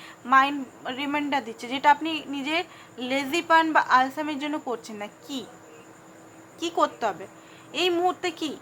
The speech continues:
এই মুহূর্তে যদি আপনি বিছানায় বসে আছেন, ঘরটা নোংরা, ঘর ঝাড় দিতে হবে, সেটাই করুন। কী করতে হবে আপনাকে, কী করতে হবে সেটা দেখুন, কী করতে হবে আপনার ব্যাক, back of mind-এ কী চলছে, কী আপনাকে তাড়াহুড়ো। আপনি হয়তো,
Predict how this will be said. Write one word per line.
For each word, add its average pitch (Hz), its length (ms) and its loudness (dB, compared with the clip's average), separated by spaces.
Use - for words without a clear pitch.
এই 285 140 -4
মুহূর্তে 330 340 0
যদি 339 180 2
আপনি 320 240 2
বিছানায় 320 380 -2
বসে 311 260 -2
আছেন, 330 280 0
ঘরটা 269 340 0
নোংরা, 302 320 4
ঘর 262 320 4
ঝাড় 294 200 2
দিতে 311 200 -6
হবে, 320 220 -2
সেটাই 254 320 -4
করুন। 185 240 -10
কী 381 140 0
করতে - 340 -2
হবে 175 160 -8
আপনাকে, - 400 -18
কী 320 180 -4
করতে 320 300 0
হবে 311 160 0
সেটা 294 220 -4
দেখুন, 285 420 -6
কী 302 120 -8
করতে 233 300 -6
হবে 202 80 0
আপনার 277 300 4
ব্যাক, 269 260 6
back 285 340 6
of 330 180 2
mind-এ 294 320 4
কী 320 120 -6
চলছে, 220 400 -6
কী 359 140 0
আপনাকে 302 360 2
তাড়াহুড়ো। 240 440 4
আপনি 285 280 4
হয়তো, 302 340 0